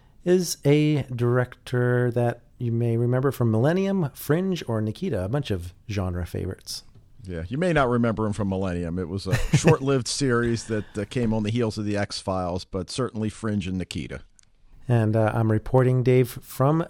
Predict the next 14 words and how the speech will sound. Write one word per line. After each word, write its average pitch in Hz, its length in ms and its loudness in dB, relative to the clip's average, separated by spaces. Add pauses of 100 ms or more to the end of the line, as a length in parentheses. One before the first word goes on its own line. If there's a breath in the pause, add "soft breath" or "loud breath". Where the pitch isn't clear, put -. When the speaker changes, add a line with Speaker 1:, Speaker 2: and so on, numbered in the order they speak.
Speaker 1:
Dragon 131 380 2
Con. 170 220 0
I 214 60 -2
believe 269 280 0
we 160 80 6
did 147 160 4
a 123 80 4
Dragon 117 380 2
Con 110 320 -2
Extant 117 480 -4
podcast 110 560 -4
in 113 80 -2
season 110 320 -2
one, 139 320 2